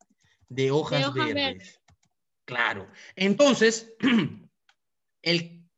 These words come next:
Speaker 1: magnesio yo lo encuentro en los cereales. Profesor, ¿qué cereal? Espérense, espérense, ahorita le voy a decir qué cereal. Verduras de hojas verdes, coliflor, espinaca, espárragos. Levanten la mano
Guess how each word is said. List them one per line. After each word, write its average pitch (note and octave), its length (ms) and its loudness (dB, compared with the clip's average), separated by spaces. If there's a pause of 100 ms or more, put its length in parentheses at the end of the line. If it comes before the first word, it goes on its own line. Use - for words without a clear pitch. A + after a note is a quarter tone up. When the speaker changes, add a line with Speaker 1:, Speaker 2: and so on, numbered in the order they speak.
(160)
Speaker 1:
magnesio A3+ 720 -2 (340)
yo E3 100 -4
lo G3 80 -2
encuentro G#3 300 -4
en G3+ 80 0
los D#3 100 -6
cereales. D3 600 -6 (420)
Profesor, G3 560 0
¿qué B3+ 160 -2
cereal? E3+ 380 0
Espérense, C#3 640 -12
espérense, C#3 380 -8
ahorita F#3+ 200 -8
le F3+ 60 -6
voy D#3+ 60 -8
a D3 40 -10
decir - 80 -18
qué C3+ 80 -12
cereal. G#2+ 280 -14 (300)
Verduras G3+ 380 0
de G#3 80 0
hojas G3+ 220 -4
verdes, B2 520 -6 (240)
coliflor, B2+ 880 -8 (260)
espinaca, A2+ 1000 -8 (160)
espárragos. D3+ 1160 -6 (1000)
Levanten G#3+ 500 2
la F#3 100 4
mano G3+ 680 0